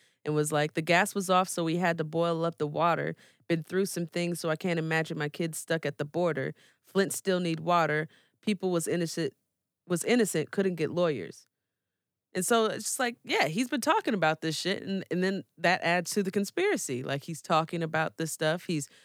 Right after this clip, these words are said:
on his album, I'm Greater Than I Was. Like, maybe they just don't like this motherfucker becoming somebody of influence and teaching these kids.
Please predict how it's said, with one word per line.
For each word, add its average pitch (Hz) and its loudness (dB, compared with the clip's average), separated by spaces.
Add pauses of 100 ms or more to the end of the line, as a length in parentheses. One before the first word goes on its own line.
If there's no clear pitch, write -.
(220)
on 165 4
his 160 0
album, 160 2
I'm 156 2
Greater 160 0
Than 156 2
I 143 2
Was. 151 0
Like, 151 0
maybe 170 0
they 196 -2
just 185 -4
don't 208 0
like 202 -2
this 214 -2
motherfucker 190 -2
becoming 196 -4 (100)
somebody 180 -2 (1080)
of 175 2
influence 160 0 (920)
and 160 2
teaching 226 -2
these 202 -2
kids. - -4